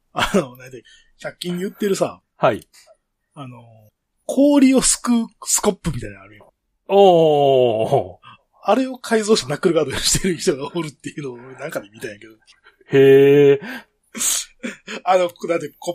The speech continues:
Speaker 1: プ、あのコップ、スコップの形状をなんていうか、生かして。
Speaker 2: <laughs> なるほど。
Speaker 1: ナックルガードにするっていう。
Speaker 2: あー、でもあれですね。パニアとかやっぱつけるんですね、皆さん。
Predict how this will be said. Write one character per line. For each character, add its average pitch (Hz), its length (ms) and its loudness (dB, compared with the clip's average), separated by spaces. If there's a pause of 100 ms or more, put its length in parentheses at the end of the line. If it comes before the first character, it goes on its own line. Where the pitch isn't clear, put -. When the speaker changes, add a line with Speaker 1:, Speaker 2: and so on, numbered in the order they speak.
(120)
Speaker 1:
プ、 - 100 -10
あ 208 80 0
の 214 120 0
コ 160 140 -6
ッ - 20 -4
プ、 - 80 -20 (280)
ス - 160 -4
コ 226 120 0
ッ - 20 -14
プ 139 220 -18
の 127 80 -20
形 175 280 -2
状 160 280 -6
を 156 80 -8
な 135 100 -10
ん 127 80 -14
て 139 100 -18
い 123 160 -20
う 127 40 -20
か、 123 40 -20 (220)
生 170 80 -16
か 156 160 -2
し - 120 -4
て。 120 220 -8 (460)
Speaker 2:
<laughs> - 480 -20
な 147 160 0
る 165 100 2
ほ 147 140 2
ど。 131 120 4 (380)
Speaker 1:
ナ 160 180 -4
ッ - 40 -16
ク - 240 0
ル 185 60 -2
ガ 160 240 -2
ー - 20 -10
ド - 80 -14
に 160 140 -14
す - 200 -14
る 131 60 -18
っ 123 180 -20
て 139 60 -20
い 120 80 -18
う。 110 120 -20 (1300)
Speaker 2:
あ 110 240 -6
ー、 - 20 -8
で 123 80 -2
も 107 100 -4
あ - 40 -2
れ 131 60 2
で 139 40 2
す - 100 -8
ね。 123 100 0
パ - 180 -2
ニ 202 160 2
ア 202 80 4
と - 100 -12
か - 80 -18
や 123 60 -8
っ - 20 -12
ぱ - 100 -14
つ - 140 -18
け 127 100 -2
る 190 140 2
ん - 40 -6
で 127 80 -16
す - 120 -14
ね、 110 60 -10
皆 - 240 -16
さ - 100 -20
ん。 - 40 -20